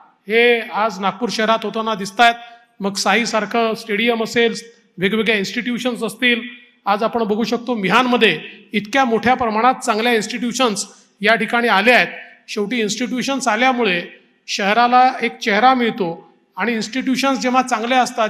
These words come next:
ज्यावेळेस चांगल्या अकॅडमिक इन्स्टिट्यूशन्स असतात, त्याच वेळेस मोठ्या प्रमाणात उद्योग देखील त्या ठिकाणी अट्रॅक्ट होतात आणि तीच अवस्था आज आपल्याला पाहायला मिळते आहे.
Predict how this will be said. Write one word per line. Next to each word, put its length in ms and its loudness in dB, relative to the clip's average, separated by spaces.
ज्यावेळेस 400 -2
चांगल्या 360 4
अकॅडमिक 680 2
इन्स्टिट्यूशन्स 600 0
असतात, 280 0
त्याच 240 2
वेळेस 220 0
मोठ्या 260 0
प्रमाणात 420 -2
उद्योग 340 0
देखील 280 -4
त्या 100 -4
ठिकाणी 280 -4
अट्रॅक्ट 400 -4
होतात 280 4
आणि 120 -2
तीच 280 -2
अवस्था 360 0
आज 140 -2
आपल्याला 320 -4
पाहायला 320 -2
मिळते 320 -4
आहे. 120 0